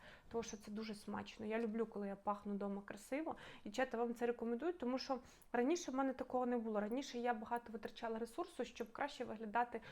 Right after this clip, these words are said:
ззовні. І дуже мало витрачала ресурсу, щоб краще виглядати в себе вдома для чоловіка свого. І...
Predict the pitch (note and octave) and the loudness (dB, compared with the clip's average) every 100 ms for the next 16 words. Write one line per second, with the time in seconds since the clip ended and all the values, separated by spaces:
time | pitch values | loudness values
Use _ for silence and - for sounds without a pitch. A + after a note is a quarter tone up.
0 | - - G#3 B3 A3+ A3 A#3+ A#3 E4 F#4 | -12 -6 2 4 4 0 -4 2 4 6
1 | D#4+ C#4 B3+ A#3+ G#3+ G#3+ G#3 A#3+ A3 G#3+ | 4 4 6 4 2 -4 -4 -2 -2 -4
2 | - D#4+ - A#3 - - B3+ - A3 G#3 | -6 -8 -6 -8 -10 -4 -2 0 -2 -4
3 | G#3+ A3+ A3+ G#3 - G#3 G3+ G3+ C#4 D#4+ | 0 2 2 -2 -6 -6 -4 2 4 4
4 | B3+ - - - A3+ A#3 - G3+ G3+ D#4 | 0 -6 -16 0 2 2 2 -2 0 0
5 | D#4 C#4 - B3 B3 A3+ - - A3+ A3+ | 0 -2 -2 -2 0 0 -4 -6 -6 -6